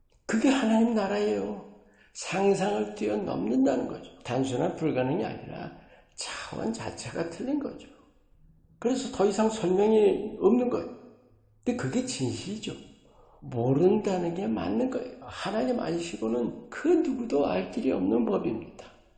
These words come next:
근데 바로 이 점이 중요한 거예요.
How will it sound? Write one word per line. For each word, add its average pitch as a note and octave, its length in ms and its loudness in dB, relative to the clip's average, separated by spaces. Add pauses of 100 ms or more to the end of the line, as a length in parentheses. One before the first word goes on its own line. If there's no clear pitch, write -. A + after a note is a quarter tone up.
(960)
근데 B2+ 220 -2
바로 C3+ 580 2
이 B2 260 -2
점이 B2 480 2
중요한 F#3 420 2
거예요. - 220 -6